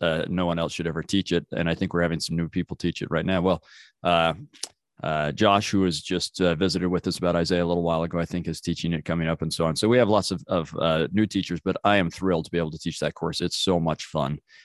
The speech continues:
to go through Isaiah with the students, but Sean's been doing it for longer than I have.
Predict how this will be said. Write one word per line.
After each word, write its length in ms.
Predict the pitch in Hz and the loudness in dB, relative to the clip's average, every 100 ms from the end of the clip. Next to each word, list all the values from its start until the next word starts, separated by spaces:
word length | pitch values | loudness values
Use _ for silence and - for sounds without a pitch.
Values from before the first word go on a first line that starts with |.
| _ | _
to 80 | - | 0
go 140 | 92 | 0
through 200 | 87 92 | 2 4
Isaiah 280 | 87 85 85 | 4 4 2
with 100 | 82 | 2
the 80 | 76 | -2
students, 360 | - 85 78 - | -2 0 0 0
but 180 | 85 | 0
Sean's 320 | - 113 110 92 | 2 2 4 2
been 140 | 90 | 2
doing 200 | 92 87 | 2 2
it 80 | 85 | 0
for 100 | 90 | -2
longer 280 | 87 85 78 | 0 -2 -4
than 100 | 80 | -6
I 140 | 76 | -6
have. 240 | 76 73 | -6 -8